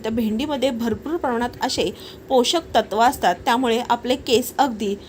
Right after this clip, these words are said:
लांब होतात, दहा पटीने वाढायला सुरुवात होते, नवीन केस उगण्यासाठी मदत होते. त्याचबरोबर केस आपले लांब, सडक, काळे कुट्ट होतात. केसांमध्ये जर भरपूर प्रमाणात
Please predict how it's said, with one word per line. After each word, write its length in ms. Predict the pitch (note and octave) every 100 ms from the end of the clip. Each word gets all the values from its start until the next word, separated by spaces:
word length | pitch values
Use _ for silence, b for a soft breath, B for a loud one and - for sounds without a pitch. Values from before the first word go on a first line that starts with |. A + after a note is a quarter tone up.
| B B -
लांब 320 | C#4 B3+ C#4+
होतात, 300 | D4 - F#3+ -
दहा 260 | G3+ B3
पटीने 420 | C4+ C4 C4+ D4+ C#4
वाढायला 320 | A3 G#3 G#3+
सुरुवात 340 | - G#3+ A3+
होते, 180 | C#4 G3+
नवीन 320 | A#3 B3 D4
केस 320 | D#4+ C4 C#4+ -
उगण्यासाठी 540 | B3 A3+ C4 D#4 -
मदत 340 | A#3 G#3+ G3+ A3+
होते. 240 | A3 G3
त्याचबरोबर 600 | G3+ A#3 A#3+ B3 G#3+ G#3+
केस 300 | A3+ A#3+ A#3+
आपले 300 | A3 G#3+ G#3
लांब, 240 | G3+ G3
सडक, 280 | A3 B3 A#3 A#3+
काळे 220 | F#3 G3
कुट्ट 260 | A3+ -
होतात. 380 | C4+ B3+ - E3+ - B B B -
केसांमध्ये 540 | D#4 E4 F4+ D#4+ D4
जर 120 | D#4 D4
भरपूर 380 | C4 A3+ F#3
प्रमाणात 320 | D#4 B3 A3+